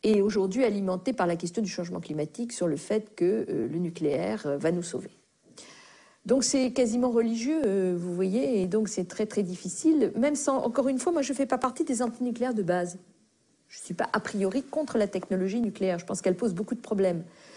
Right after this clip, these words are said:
Je suis pas sûre qu'elle soit économiquement rentable.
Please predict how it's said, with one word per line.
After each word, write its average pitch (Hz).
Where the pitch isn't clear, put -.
Je -
suis 226
pas 226
sûre 311
qu'elle 240
soit 240
économiquement 233
rentable. 202